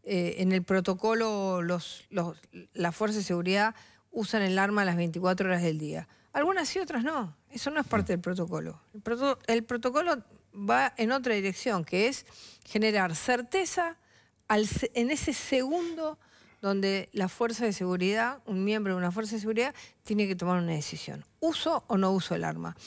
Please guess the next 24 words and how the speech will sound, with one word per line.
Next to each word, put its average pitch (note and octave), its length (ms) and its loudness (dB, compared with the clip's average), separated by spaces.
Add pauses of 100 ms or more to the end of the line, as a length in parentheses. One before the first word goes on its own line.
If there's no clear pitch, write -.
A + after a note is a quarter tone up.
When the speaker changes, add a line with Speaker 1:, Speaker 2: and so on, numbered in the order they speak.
(360)
Speaker 1:
Muchas F4+ 280 2
veces F#4 560 0
lo F3+ 200 0
que E3 120 -10
sucedía G#3+ 680 0 (240)
era D#4 180 0
que C4+ 80 -4
lo G#3+ 120 2
terminaban A3 440 2
matando G#3 480 2
al F3+ 140 0
policía, F#3 460 0
porque F3+ 260 0
la F#3 160 4
duda B3 480 0 (340)
genera... G3+ 640 2 (520)
Eh, F3+ 480 0 (240)
tanto F4 240 2
es D#4+ 120 -4
así E4+ 280 0
que C#4 160 -2
nosotros A#3+ 360 -2
hemos A#3+ 220 0
pasado F3 800 0